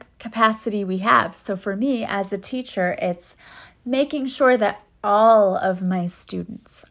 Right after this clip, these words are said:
are heard. They're all being represented. And we can all do that in whatever career field we take. And so the message today, though it seemed kind of varied, but for some of you, it's literally listen to the calling you're feeling in your heart.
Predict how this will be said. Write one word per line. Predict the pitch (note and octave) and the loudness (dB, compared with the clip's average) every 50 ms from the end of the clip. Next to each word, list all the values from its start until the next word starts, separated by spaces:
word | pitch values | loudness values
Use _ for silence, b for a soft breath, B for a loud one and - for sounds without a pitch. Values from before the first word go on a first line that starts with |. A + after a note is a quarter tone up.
| _ - | _ -8
are | F3+ F3 | -8 -8
heard. | - - F#3+ F3 D#3+ - - - - - b b b b b b b b b b b b b b b | -6 -4 -2 -2 -2 -4 -6 -8 -12 -18 b b b b b b b b b b b b b b b
They're | - F#3+ F#3+ - - - | -2 -2 -2 -2 -2 2
all | - G#3+ A3 A3 A3 G#3+ | 4 6 6 6 6 4
being | G3 F#3+ G3+ G3 F#3+ F#3 F3+ F3 | 2 -2 -2 -2 -2 -2 -2 -2
represented. | F3 E3+ E3+ - F#3 F3+ E3+ - - D3+ - - - G1+ - - _ b b b b b b _ | -2 -4 -4 -4 -6 -8 -6 -6 -6 -8 -8 -8 -10 -14 -14 -16 _ b b b b b b _
And | - G#3 | -4 -2
we | G#3+ A3+ A3 | -2 0 0
can | B3+ A3+ - - | -2 -4 -2 0
all | A3 A3+ A#3 B3+ B3 | 2 4 4 4 2
do | A3+ B3+ C4+ C#4+ | 0 0 0 0
that | B3 A3+ G3 F3 - | 2 2 2 0 0
in | F#3+ F#3+ F#3+ | -2 -2 0
whatever | F#3+ G3 G3 G#3 A3+ A3 C4 C4 | 2 4 4 4 4 4 2 -2
career | B3+ - - A#3+ A3 A#3 A#3 A3 A3+ | -2 -6 -12 -12 -10 -6 -4 -4 -4
field | A3 - - A3 G3 F#3+ F#3 - | -4 -4 -2 -2 0 -2 -2 -4
we | - F3+ | -8 -10
take. | - - - G#3 F#3 - - - - - _ b b b b b b b b b b b b b b b b b b b b - | -8 -6 -4 -2 -2 -2 -4 -6 -12 -20 _ b b b b b b b b b b b b b b b b b b b b -4
And | A3 G#3+ G#3 | -4 -2 2
so | - A#3 A3+ | 4 4 4
the | G#3+ A#3 | 4 4
message | A3+ A#3 B3 C4 C4 - D#4 C4 B3 - - - | 4 4 4 4 4 2 0 -2 -2 -4 -6 0
today, | - C4 A3+ A#3 A#3 A3 G3+ G3 | 0 2 6 6 8 8 8 8
though | F#3 F#3+ G3 G3 | 6 6 6 8
it | G3+ G3+ - | 6 6 4
seemed | - - B3 A3+ A3+ A#3 B3+ B3+ | -2 -8 -6 -6 -6 -6 -8 -10
kind | - - B3 A#3 A#3+ | -6 -2 -2 0 0
of | B3 A#3 | 0 0
varied, | A#3 A3 G3+ G3 F#3+ F#3 F3+ F#3 F3 F3+ | 2 2 2 2 2 0 -2 -2 -2 -2
but | - F#3+ - - - - | -4 -4 -4 -6 -10 -6
for | - A#3+ A3 | -4 -2 -2
some | A3 - - C#4 D4 E4+ | 0 4 4 4 6 6
of | D#4 C4 G#3 | 4 2 2
you, | G#3 G3 F#3+ F3+ G3 A3 A#3 b b b b b b b b b | 0 -2 0 -2 -2 -4 -6 b b b b b b b b b
it's | - F#3 - - A3+ | -16 -16 -12 -8 -8
literally | A#3 A3+ C#4 D4 C#4+ D4 C#4+ C#4+ C#4+ C#4+ C#4 C#4+ C#4+ | 0 4 4 6 6 8 6 6 6 4 4 4 4
listen | C4 A#3+ A3+ - - - B3 B3 A3+ | 2 2 0 -2 -2 -2 -4 -4 -4
to | - - C4 | -2 -2 -2
the | A#3 A3+ | -2 -2
calling | A3 - - B3 A#3 A3+ A3 A3+ A#3 A3 A3 | -4 -4 -2 0 2 4 4 2 2 0 0
you're | G#3+ G3+ | -2 -2
feeling | F#3+ - - A3+ G#3 G3+ G#3 G3+ G3 | -4 -6 -6 -4 -4 -2 -4 -4 -4
in | G3+ F#3 | -4 -2
your | F3+ F3+ | -2 -2
heart. | F#3 - - - - G3+ F3+ F3 F3+ - - - | -2 -4 -4 -2 0 0 0 0 -2 -6 -12 -16